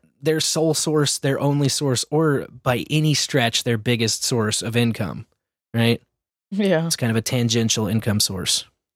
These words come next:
Speaker 1: Which also can't be stopped anyway, so,
Speaker 2: Right.
Speaker 1: you know, good luck. Uh, Warren also fails to see any issues in her impossible proposals to extend Bank Secrecy Act regulations to free and open source software.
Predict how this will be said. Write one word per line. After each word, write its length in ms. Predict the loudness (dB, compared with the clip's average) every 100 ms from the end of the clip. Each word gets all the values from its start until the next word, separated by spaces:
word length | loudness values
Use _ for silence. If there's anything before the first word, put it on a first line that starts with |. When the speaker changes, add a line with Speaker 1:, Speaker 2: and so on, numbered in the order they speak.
| _ _ _ _ _ -2
Speaker 1:
Which 80 |
also 160 | 2 2
can't 240 | 2 2
be 60 | 2
stopped 360 | 2 0 -2 -2
anyway, 420 | 2 4 4 0 -2
so, 360 | -2 -2 -4 -8
Speaker 2:
Right. 320 | -6 -4 -6 -10 _ _ _ 0
Speaker 1:
you 100 | 2
know, 180 | 2 0 0
good 140 | 2
luck. 600 | 4 4 2 -2 -8 -10 _ _ _ _ _ _ _ _ _ _ -6
Uh, 240 | -2 -2
Warren 280 | 0 2 2
also 260 | 2 0 0
fails 280 | 0 0
to 100 | 0
see 200 | -2 0
any 180 | 0 2
issues 300 | 2 2 0
in 100 | -2
her 180 | -2 -2
impossible 500 | -2 0 0 0 -4
proposals 640 | -4 -4 2 2 2 -2
to 120 | -2
extend 480 | -2 -2 0 2 2
Bank 280 | 2 0 0
Secrecy 500 | -2 -2 -2 -2 -2
Act 300 | -4 -6 0
regulations 680 | -2 0 0 0 0 -2 -4
to 80 |
free 260 | -4 -2 2
and 80 | 4
open 220 | 4 2
source 300 | 0 0 0
software. 720 | 0 2 0 0 -4 -4 -6